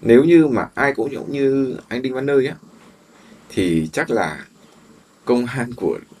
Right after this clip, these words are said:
đa số các tỉnh thành là đều dính, dính vào nhúng chàm.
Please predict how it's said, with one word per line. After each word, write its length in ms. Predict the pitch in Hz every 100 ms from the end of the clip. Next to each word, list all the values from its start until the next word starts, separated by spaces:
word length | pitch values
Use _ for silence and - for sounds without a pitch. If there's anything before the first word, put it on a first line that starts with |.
| _
đa 220 | 139 147
số 200 | 143 123
các 120 | 117 123
tỉnh 160 | 120
thành 240 | - 80 78 _ _ _ - _ -
là 140 | 87
đều 220 | 87 82
dính, 180 | 82 92 - _
dính 220 | 85 95
vào 100 | 135
nhúng 160 | 82 82
chàm. 220 | - 92